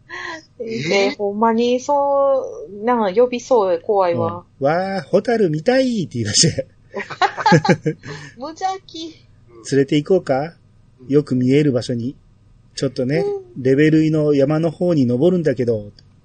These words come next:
Speaker 2: うん。
Speaker 3: 純が、「だけど、危険はないんですか？」「いや、待ったってすぐだもん。」
Speaker 2: うん。
Speaker 1: うん。
Speaker 3: 純が、「いえ、そういうんじゃなくて、宇宙人に誘拐されるとか。」「うふふ、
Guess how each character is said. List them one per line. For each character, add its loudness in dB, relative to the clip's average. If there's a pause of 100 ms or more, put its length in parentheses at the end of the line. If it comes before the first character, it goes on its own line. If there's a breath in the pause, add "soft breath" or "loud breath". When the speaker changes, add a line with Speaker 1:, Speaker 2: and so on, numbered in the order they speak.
Speaker 2:
う -20
ん。 -6
Speaker 3:
純 -2
が、 -6 (460)
「だ 0
け 4
ど、 6
危 -16
険 0
は 0
な 2
い 4
ん 6
で 4
す -10
か？」 0 (1040)
「い -6
や、 -4
待 2
っ -20
た 2
っ -2
て -8
す -8
ぐ 0
だ 6
も 0
ん。」 -8 (640)
Speaker 2:
う -16
ん。 -14 (460)
Speaker 1:
う -4
ん。 -4
Speaker 3:
純 0
が、 0 (580 loud breath)
「い 4
え、 4
そ 0
う 2
い 0
う 2
ん 0
じ 2
ゃ 4
な 0
く -14
て、 2
宇 -4
宙 4
人 0
に 2
誘 2
拐 2
さ -4
れ 4
る -2
と -6
か。」 0 (920)
「う -2
ふ -2
ふ、 0